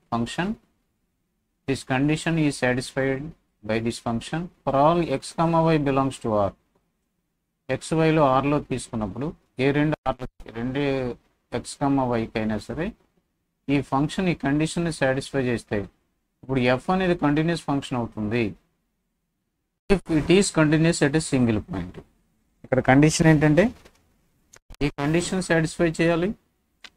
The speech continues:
అంతేకాకుండా ఆ ఫంక్షన్ ఒక సింగిల్ పాయింట్ దగ్గర కంటిన్యూస్ అవ్వాలి. So then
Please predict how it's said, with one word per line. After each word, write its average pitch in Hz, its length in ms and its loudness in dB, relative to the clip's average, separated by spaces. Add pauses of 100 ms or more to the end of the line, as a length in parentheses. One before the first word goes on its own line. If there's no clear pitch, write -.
(460)
అంతేకాకుండా 175 600 2
ఆ 156 40 -2 (100)
ఫంక్షన్ 156 400 0
ఒక 156 80 0 (140)
సింగిల్ 180 340 0
పాయింట్ 180 320 2
దగ్గర 165 180 2 (440)
కంటిన్యూస్ 127 500 -2
అవ్వాలి. 101 240 -12 (1080)
So 190 120 2 (180)
then 160 140 4